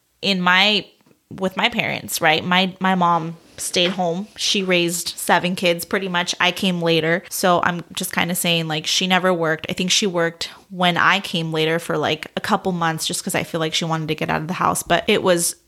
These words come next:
the norm for her, you know, back in the sixties, seventies, for her to stay at home.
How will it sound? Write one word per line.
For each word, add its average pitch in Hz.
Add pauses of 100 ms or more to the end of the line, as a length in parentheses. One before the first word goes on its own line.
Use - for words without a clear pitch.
(220)
the 185
norm 180 (180)
for -
her, 175 (400)
you 196
know, 170
back 160
in 170
the 160 (580)
sixties, -
seventies, 170
for 190
her 190
to 170
stay 170
at 160
home. 165